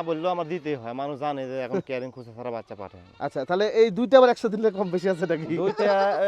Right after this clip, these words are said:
Speaker 1: ষোলো হাজার পাঁচশো আর পনেরো, চোদ্দ হাজার পাঁচশো
Speaker 2: হ্যাঁ।
Speaker 1: হচ্ছে, তিরিশ হাজার হচ্ছে, এ, এক-, একত্রিশ হচ্ছে না?
Speaker 2: হ্যাঁ।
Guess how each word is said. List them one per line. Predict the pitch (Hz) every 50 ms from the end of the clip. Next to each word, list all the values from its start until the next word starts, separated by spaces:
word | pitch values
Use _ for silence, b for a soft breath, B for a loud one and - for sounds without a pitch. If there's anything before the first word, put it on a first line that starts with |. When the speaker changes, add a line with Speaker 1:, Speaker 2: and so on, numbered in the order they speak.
| 202 185
Speaker 1:
ষোলো | - - 214 214 214 196
হাজার | 208 196 208 180 -
পাঁচশো | 208 196 175 - - 226
আর | 220 185
পনেরো, | 208 220 220 214 214 202 180
চোদ্দ | 214 208 180 175
হাজার | 190 190 185
পাঁচশো | - 185 180 - - - 196
Speaker 2:
হ্যাঁ। | 190 196 185 180
Speaker 1:
হচ্ছে, | 165 - 190 185 185 175 170 -
তিরিশ | - 214 214 185 175
হাজার | 180 170 165
হচ্ছে, | 160 147 - 156
এ, | 175 170 170 180
এক-, | 175 - - 185 185 -
একত্রিশ | 196 202 - - 180 170 156
হচ্ছে | 160 - 180 185
না? | 233 254 240 - -
Speaker 2:
হ্যাঁ। | 175 180 147